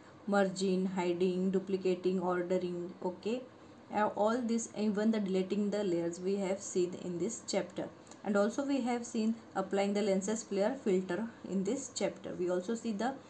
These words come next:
how to save the photo image by using the extension P S D and, uh, P D D dot P D D. We also see saving an image to use in another applications like bitmap,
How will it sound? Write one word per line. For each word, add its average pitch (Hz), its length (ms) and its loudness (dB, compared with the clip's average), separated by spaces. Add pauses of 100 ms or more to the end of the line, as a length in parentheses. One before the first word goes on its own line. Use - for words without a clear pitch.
(320)
how 214 140 4
to 233 160 -2
save 196 280 0
the 220 120 -4
photo 196 360 0
image 170 440 -2
by 170 80 -2
using 185 400 2
the 185 80 2
extension 202 440 -2
P 202 200 0
S 175 160 -2 (100)
D 190 180 -4 (460)
and, 185 300 2
uh, 180 180 2 (140)
P 202 160 0
D 185 180 0
D 180 220 0
dot 180 280 -2
P 175 120 4
D 175 160 6
D. 175 180 2 (320)
We 208 80 0
also 202 280 4
see 240 180 -2
saving 208 340 0
an 202 120 2
image 196 260 2
to 214 120 -2
use 202 240 2
in 240 120 2
another 185 340 0
applications 180 720 0
like 185 240 2
bitmap, 175 440 -2